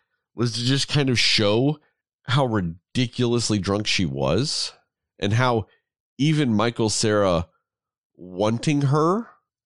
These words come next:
like, she was so obnoxiously drunk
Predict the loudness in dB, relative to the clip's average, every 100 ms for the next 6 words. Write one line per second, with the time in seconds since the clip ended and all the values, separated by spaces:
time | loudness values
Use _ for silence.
0 | -2 -2 -2 -10 _ _ _ _ 0 2
1 | 4 2 0 -6 _ -4 -2 0 2 2
2 | 2 2 2 0 -2 -2 -2 -4 -2 -2
3 | -2 0 0 -2 -6